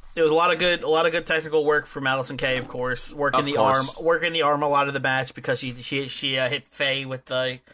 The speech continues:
Speaker 1: she, like, pulled her arm over the top rope.
Speaker 2: Yes, I actually really liked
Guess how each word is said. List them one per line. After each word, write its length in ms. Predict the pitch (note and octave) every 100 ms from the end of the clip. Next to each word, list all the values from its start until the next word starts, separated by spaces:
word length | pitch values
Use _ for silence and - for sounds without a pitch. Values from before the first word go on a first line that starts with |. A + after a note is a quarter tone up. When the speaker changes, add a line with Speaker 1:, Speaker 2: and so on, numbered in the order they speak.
| - _
Speaker 1:
she, 100 | -
like, 160 | D3+ B2+
pulled 300 | - D#3 C3+
her 100 | B2
arm 160 | C3 C3
over 160 | C3+
the 80 | C3+
top 280 | B2+ C3 B2
rope. 320 | B2 B2 - _ _
Speaker 2:
Yes, 480 | G#2+ G#2+ F2 - -
I 400 | A2+ A#2+ B2+ B2
actually 380 | A#2 B2 - C3
really 260 | A2+ A#2 A#2
liked 400 | G#2 G#2+ -